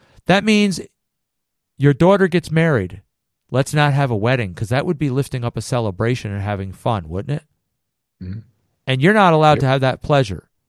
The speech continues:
Speaker 1: and celebrate things like that in the world. Really?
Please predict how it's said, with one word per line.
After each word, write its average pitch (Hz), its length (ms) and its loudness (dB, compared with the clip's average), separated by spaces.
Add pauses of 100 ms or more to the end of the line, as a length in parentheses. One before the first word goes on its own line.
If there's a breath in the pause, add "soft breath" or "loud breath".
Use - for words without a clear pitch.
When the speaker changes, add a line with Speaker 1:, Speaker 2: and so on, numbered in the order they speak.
(420)
Speaker 1:
and 120 120 -4
celebrate 120 580 0
things 135 360 -4
like 107 220 -4
that 120 260 0
in 107 80 -4
the 104 80 -4
world. 95 460 -6 (800)
Really? 247 480 4